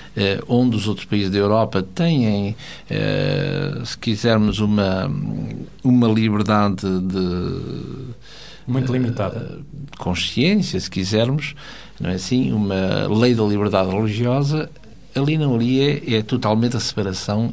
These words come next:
Speaker 1: entre o Estado e a Igreja, pelo menos era na sua gênese. Eh, como em Portugal, por exemplo, não é? Eh, a nível da Constituição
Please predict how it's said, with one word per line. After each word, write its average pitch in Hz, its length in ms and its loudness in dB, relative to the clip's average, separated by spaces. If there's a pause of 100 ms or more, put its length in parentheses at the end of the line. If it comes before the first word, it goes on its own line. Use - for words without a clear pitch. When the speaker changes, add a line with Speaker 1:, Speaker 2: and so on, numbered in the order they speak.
Speaker 1:
entre 98 400 -2
o 98 40 -4
Estado 104 760 -2
e 98 460 -4
a - 20 -2
Igreja, 87 460 -4
pelo 85 180 -4
menos 113 420 -2 (300)
era 113 300 4
na 85 160 -4
sua 87 220 -4
gênese. - 480 -8 (640)
Eh, - 180 -12
como 90 160 0
em 87 80 0
Portugal, 95 380 -2
por 92 160 -4
exemplo, 113 420 -2
não 92 160 -2
é? 120 120 -2 (520)
Eh, - 300 -10
a 95 60 -2
nível 95 260 0
da 95 80 0
Constituição 98 800 -4